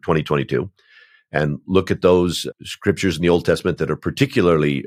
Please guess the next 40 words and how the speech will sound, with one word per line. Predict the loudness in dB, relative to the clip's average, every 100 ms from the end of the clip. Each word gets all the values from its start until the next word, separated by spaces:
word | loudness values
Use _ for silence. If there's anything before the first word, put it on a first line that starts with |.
| -10
predictive | -4 -2 -2 -2 -2 -2
of | -4
the | -6
Christ. | -4 -2 -4 -8 -20 -8
But | 2
also | 4 6 4 4 4
it | 2
says | 2 2 4 2 0
that | -2 -4 _ _
families | -4 0 0 2
ought | 2
to | 2
read | -2 -2
the | -2
Christmas | -2 -2 -2 -2
story | 0 0
together. | 0 0 -2 -2 -10 -4
Read | -2 -2 -2
Matthew | 0 0 0 0
one | 0 -2
and | -4
two. | -8 -10
Read | -2 0 2 0 -4 -12 _ _ _ -2
Luke | 2 2 0
one | 0 0 2
and | -2
two. | 2 2 2 -4
Aside | -4 -2 2 2 2
from | 2 2
anything | 2 2 4 2 4
we | 4
would | 4 2
say | 0 0 0
here | 0 0 -2
today, | -2 -2 0 0 -2
any | -2 0
discussion | 0 -2 -2 -2 -2 -2
we | -2
would | 0 -2
have, | -2 -4 -4